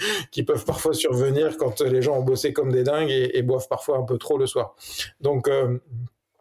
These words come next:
euh, donc tout, tout, tout ça pour, euh, pour créer en fait cette, euh, cette, euh, cette union en, en, en, entre,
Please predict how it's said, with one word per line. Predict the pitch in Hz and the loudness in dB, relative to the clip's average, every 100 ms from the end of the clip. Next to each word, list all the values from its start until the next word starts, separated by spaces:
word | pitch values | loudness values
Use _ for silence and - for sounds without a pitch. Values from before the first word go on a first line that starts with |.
| _ - - | _ -10 -4
euh, | 170 139 127 123 123 120 120 113 | 0 2 2 2 4 4 2 2
donc | 127 123 | 0 0
tout, | 113 156 | 0 -2
tout, | - 170 | 0 0
tout | 165 - 170 | -2 -2 0
ça | - 170 | 2 -2
pour, | - 139 127 127 | 0 2 4 4
euh, | 123 117 - - - _ | 2 0 -6 -16 -18 _
pour | - 147 - | -2 -2 -2
créer | - 165 165 | 0 2 4
en | 147 | 2
fait | 120 175 - | 0 -2 0
cette, | 147 123 - | -2 -2 0
euh, | 120 117 - | 2 2 0
cette, | - 123 - | -2 -2 -2
euh, | 123 117 113 113 107 110 107 110 117 - 107 104 - _ _ _ | 2 4 4 2 2 2 2 0 -2 -4 -12 -14 -20 _ _ _
cette | - 117 - - _ _ | -4 -4 -6 -16 _ _
union | 175 151 147 156 175 175 - - _ | 0 2 4 2 0 -4 -16 -20 _
en, | 127 | -2
en, | 135 - 131 131 - - - 139 | -2 0 0 0 -4 -10 -4 -2
en, | 135 143 | -2 -2
entre, | 117 - | -4 0